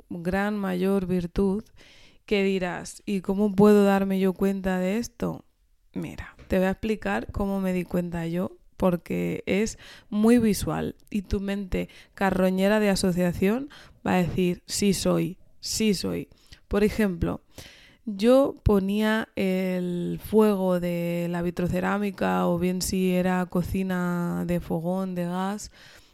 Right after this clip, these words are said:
o, o inducción, al tope, al más tope, lo más alto, lo más rápido posible. Ahí enchufaba yo los filetes de pollo, de ternera, el pescado, lo que fuese,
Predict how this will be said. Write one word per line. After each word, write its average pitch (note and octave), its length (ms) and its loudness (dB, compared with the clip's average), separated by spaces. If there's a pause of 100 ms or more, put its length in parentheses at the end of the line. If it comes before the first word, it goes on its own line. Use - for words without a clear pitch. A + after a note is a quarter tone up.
(220)
o, F#3+ 720 4
o F#3+ 140 6
inducción, G3 720 0
al F3+ 240 -2
tope, E3 400 2 (220)
al F#3+ 200 2
más G#3 180 -2
tope, E3+ 320 -2
lo F3 100 -2
más F#3 200 -2
alto, E3+ 340 -2
lo F#3 140 0
más A3 120 0
rápido G3+ 320 2
posible. E3+ 560 -2 (880)
Ahí G#3+ 480 4
enchufaba G3+ 760 2
yo G3 240 4
los G3 200 2
filetes F3+ 760 0
de F3 120 -2
pollo, F#3 380 -2
de F3+ 100 -2
ternera, F3+ 560 -2
el F3+ 80 -2
pescado, F#3 520 -2
lo F#3 180 -2
que F3+ 140 -4
fuese, G#3+ 540 0